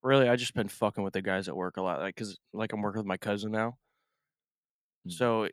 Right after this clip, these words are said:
Speaker 1: it's just fucking, dude, it's so much funnier for me to just, 'cause I'll say something that only, like, that he knows that I've talked about, like, you know, like, getting people fired up. And then so I just
Speaker 2: Mm-hmm.
Speaker 1: went on this whole th-, you know, just every day. I'm like, "Dude,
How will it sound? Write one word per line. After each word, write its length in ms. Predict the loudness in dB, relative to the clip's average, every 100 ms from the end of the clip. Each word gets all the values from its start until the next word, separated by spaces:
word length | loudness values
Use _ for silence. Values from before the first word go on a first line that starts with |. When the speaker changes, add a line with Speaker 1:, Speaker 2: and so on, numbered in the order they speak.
| -4
Speaker 1:
it's 320 | -6 -6 -6
just 260 | -4 -4 -2
fucking, 420 | -2 -2 -6 -4
dude, 180 | -4 -4
it's 160 | -8
so 300 | -8 -2 0
much 240 | 0 -4 -6
funnier 420 | -6 -4 -6 -8
for 140 | -8
me 120 | -8 -6
to 100 | -6
just, 380 | -8 -8 -12 -20 _ _ _ _ _
'cause 120 | 6
I'll 140 | 8 8
say 160 | 4
something 320 | 4 2 4
that 180 | 4 4
only, 460 | 2 2 2 0 0
like, 200 | 0 -2 -4 0
that 180 | 2 2
he 260 | 2 4
knows 400 | 8 8 8 6
that 120 | 4 2
I've 140 | 2
talked 280 | 2 2 2
about, 340 | 4 4 4
like, 180 | 0 -2
you 60 | -4
know, 80 | -4
like, 100 | -4
getting 220 | -8 -2
people 240 | -4 -4
fired 320 | -2 0 0 0
up. 220 | 0 -2 _ _ _ _ _ -6
And 120 | -2
then 100 | -2
so 140 | 0 -2
I 80 | 0
just 200 | -2 -2
Speaker 2:
Mm-hmm. 100 | 0
Speaker 1:
went 140 | 0
on 100 | 0
this 160 | -2 -2
whole 300 | 0 0 -2
th-, 120 | -6
you 100 | -6
know, 180 | -4 -6
just 260 | -8 -10 -4
every 260 | -2 -2
day. 80 | -6
I'm 140 | -6 -8
like, 160 | -12
"Dude, 320 | -10 -8 -8